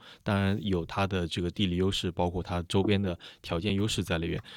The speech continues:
但是人家打造出来的花园，它是不复杂的，至少是对一个，哪怕是一个园艺小白，哪怕是一个，呃，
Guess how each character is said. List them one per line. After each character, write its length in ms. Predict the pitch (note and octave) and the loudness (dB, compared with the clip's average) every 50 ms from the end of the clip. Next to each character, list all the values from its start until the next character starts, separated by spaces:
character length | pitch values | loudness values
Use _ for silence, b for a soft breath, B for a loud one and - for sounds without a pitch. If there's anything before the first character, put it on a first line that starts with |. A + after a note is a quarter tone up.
| B B B | B B B
但 160 | - B2+ B2 | 4 4 6
是 220 | A2+ - B2 A2+ G2+ | 6 6 6 6 8
人 180 | F#2+ F2 F2+ | 8 6 6
家 160 | G2 A2+ A2+ A#2+ | 4 2 0 0
打 160 | - F2+ E2 | 0 0 0
造 140 | D#2+ G#2+ A2 | 0 0 0
出 160 | - - A#2 | 0 0 0
来 140 | G#2 G2+ G2+ | 0 0 2
的 280 | G2+ G2+ G2+ G2 - - | 2 2 0 0 -2 -6
花 260 | - - - B2+ C3 | -10 -4 0 2 2
园， 320 | B2 F#2+ E2+ E2+ F2 F#2+ G#2 | 2 2 0 0 -2 -4 -4
它 140 | - - B2 | -4 -4 -4
是 120 | - - | -4 -4
不 140 | F#2+ - F#2+ | -2 -2 -2
复 200 | G2 - - C3 | -2 0 -2 -2
杂 240 | - F#2+ D#2+ D#2 E2 | -2 -2 -4 -6 -8
的， 100 | - - - | -10 -12 -10
至 140 | - - B2 | -4 -4 -2
少 260 | - - G2+ F#2+ F2+ | -2 0 0 0 0
是 180 | F2 - - A2 | -2 0 -2 -2
对 200 | - - A#2 G#2+ | 0 2 0 2
一 100 | F#2+ F2+ F2 | 2 0 0
个， 260 | - - G#2+ F#2+ F2+ B B B B B | 2 4 4 4 4 B B B B B
哪 160 | B G2+ E2+ | B 0 0
怕 220 | D#2+ - - D#3+ D3+ | 0 2 2 2 4
是 160 | - - A2+ | 4 2 2
一 80 | F#2+ F2 | 2 2
个 60 | F#2+ | 2
园 160 | F2 F2 E2 | 0 2 2
艺 80 | E2+ F2 | 2 0
小 180 | F2 - F#2 E2 | 0 -2 -4 -4
白， 220 | - E2 D#2+ E2+ | -4 -4 -4 -4
哪 160 | F2 E2+ E2 | -4 -4 -6
怕 120 | - - D3 | -4 -4 -2
是 200 | C#3 - B2+ G#2+ | 0 0 2 0
一 80 | G2 | 0
个， 240 | G2 A2 G#2+ G2 - B B B B B B B B | 2 2 2 2 0 B B B B B B B B
呃， 440 | - - G2 F2+ F2 E2+ F2 F2 | -6 -4 -2 -2 -2 -2 -4 -6